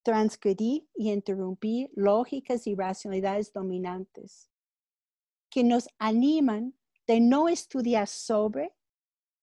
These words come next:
sino más bien de pensar desde y con.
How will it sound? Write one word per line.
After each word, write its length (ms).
sino 420
más 320
bien 300
de 100
pensar 580
desde 720
y 140
con. 420